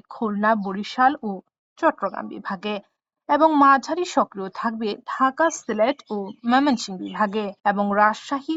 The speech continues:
ও ময়মনসিংহ বিভাগে এর প্রভাব কিছুটা কমে আসতে পারে। সংস্থাটি সতর্ক করে আরো জানিয়েছেন, দেশের নিচু এলাকা ভারী বৃষ্টি ও জোয়ারের পানিতে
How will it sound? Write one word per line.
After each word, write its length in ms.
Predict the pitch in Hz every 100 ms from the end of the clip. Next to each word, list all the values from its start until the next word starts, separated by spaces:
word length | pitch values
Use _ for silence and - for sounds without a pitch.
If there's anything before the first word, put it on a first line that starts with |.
| 311
ও 40 | 208
ময়মনসিংহ 600 | 196 202 214 226 - 311
বিভাগে 440 | 277 208 226 240 254
এর 180 | 202 196
প্রভাব 440 | - 196 - 247 185
কিছুটা 380 | _ - 196 208 190 _ -
কমে 280 | 311 254 -
আসতে 300 | - - -
পারে। 240 | - - - - _
সংস্থাটি 800 | - 320 330 330 - 359 359 269 190 208
সতর্ক 500 | 262 - 214 226 233 262
করে 300 | 269 285 294 294 -
আরো 240 | 208 202 254
জানিয়েছেন, 760 | 220 190 214 285 294 - 196 208
দেশের 320 | 208 190 208 196
নিচু 360 | 208 226 - 311 277
এলাকা 400 | 240 214 - 226 262 233
ভারী 360 | - 262 285
বৃষ্টি 480 | 254 208 196 - 277
ও 120 | 269 220 190 214 _ - 202
জোয়ারের 460 | 233 262 269 311 -
পানিতে 380 | 208 185 185